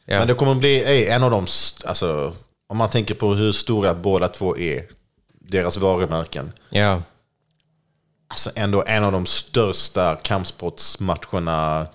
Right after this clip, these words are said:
Speaker 2: i år. Alltså,
Speaker 1: Mm.
Speaker 2: på, på ett sätt är den matchen större än typ Fury mot Usyk.
Speaker 1: Mm. Ja, alltså jag kan se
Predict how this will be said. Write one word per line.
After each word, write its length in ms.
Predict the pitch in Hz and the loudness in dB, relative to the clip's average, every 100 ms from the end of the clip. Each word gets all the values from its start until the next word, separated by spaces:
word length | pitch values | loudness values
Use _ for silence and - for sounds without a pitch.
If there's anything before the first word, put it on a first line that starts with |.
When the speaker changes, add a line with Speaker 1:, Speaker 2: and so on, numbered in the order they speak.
| _ | _
Speaker 2:
i 140 | - 87 | -6 -2
år. 260 | 85 85 - 87 - | -2 -2 -6 -14 -8
Alltså, 200 | - 101 | -2 0
Speaker 1:
Mm. 120 | 82 - _ _ _ _ _ | 0 -4 _ _ _ _ _
Speaker 2:
på, 100 | - | -6
på 220 | - 143 - | 0 -2 0
ett 240 | 175 170 - | 0 0 2
sätt 640 | - 156 120 - - - - - | 2 4 0 -4 -8 -8 -12 -2
är 100 | 113 | 2
den 180 | 120 104 | 2 2
matchen 520 | 101 - 107 90 85 | -2 -2 -2 -2 0
större 680 | - - 113 98 87 82 69 | -2 0 2 2 2 0 -2
än 140 | 87 | -4
typ 300 | - 90 78 | -4 -4 -4
Fury 400 | - 98 87 80 | -6 -2 0 0
mot 180 | 80 - | -4 -6
Usyk. 400 | 69 - - - _ | -8 -8 -10 -20 _
Speaker 1:
Mm. 180 | 110 104 107 _ _ _ _ _ _ _ _ _ | -2 -2 -4 _ _ _ _ _ _ _ _ _
Ja, 180 | - 156 | 0 4
alltså 280 | 151 123 131 120 113 | 4 4 4 4 4
jag 140 | 107 | 2
kan 140 | 101 - | 0 0
se 440 | - 131 117 - | 2 4 4 2